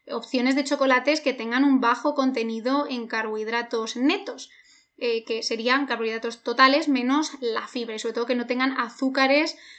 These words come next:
añadidos, y sobre todo plantearnos que su consumo debe ser moderado, ocasional, ya que incluso, pues, hasta esas opciones más bajas en carbohidratos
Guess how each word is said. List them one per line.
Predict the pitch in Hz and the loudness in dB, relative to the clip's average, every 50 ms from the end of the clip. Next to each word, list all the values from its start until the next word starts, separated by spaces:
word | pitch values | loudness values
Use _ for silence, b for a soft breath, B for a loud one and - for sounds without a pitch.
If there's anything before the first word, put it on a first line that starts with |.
| B B | B B
añadidos, | - 247 240 233 226 214 214 247 294 320 277 262 233 233 - | -2 -2 -2 0 -2 -2 0 2 2 4 4 2 0 -2 -4
y | - 277 | -6 -4
sobre | 269 302 302 302 - | -2 0 0 0 0
todo | 285 302 294 330 320 | -2 -2 -2 -2 -2
plantearnos | 320 302 277 262 269 269 254 254 269 311 302 | 0 2 2 2 2 0 0 2 2 2 2
que | - 294 | 0 -2
su | 277 294 - | -2 -2 -2
consumo | - 233 233 240 247 247 247 277 | -2 -2 -2 -2 -2 -2 0 0
debe | 285 277 269 269 262 | 0 2 2 0 0
ser | 269 - 254 262 277 294 | 0 0 2 2 4 4
moderado, | 302 285 269 240 226 226 233 233 240 254 262 277 294 311 339 349 285 | 4 2 2 0 -2 -2 0 0 2 2 2 2 2 2 2 2 0
ocasional, | 277 254 262 247 226 - - 247 214 220 247 262 294 311 339 370 370 B B B B B B B _ | -2 -4 -4 -4 -6 -6 -6 -6 -4 0 2 4 4 4 2 0 -4 B B B B B B B _
ya | 247 247 233 240 240 | -2 0 0 0 0
que | - 285 311 330 330 | 0 0 0 0 0
incluso, | 302 247 233 247 240 240 269 269 262 | -2 -4 -2 -2 -4 -2 0 0 0
pues, | 262 262 | 0 -2
hasta | 247 - - 233 226 | -4 -4 -6 -6 -4
esas | 226 - 247 247 262 254 - | -2 0 0 0 0 -2 -6
opciones | 262 247 - - 294 294 285 254 220 | -8 -10 -4 -2 0 2 2 0 0
más | 226 220 226 226 | -4 -6 -4 0
bajas | 247 254 254 - 208 - | 0 0 0 0 -4 -6
en | 254 240 | -6 -6
carbohidratos | 233 247 247 240 247 240 262 285 294 285 - 320 349 427 440 | -4 -6 -4 -4 -4 0 2 2 2 2 0 0 -2 -2 -4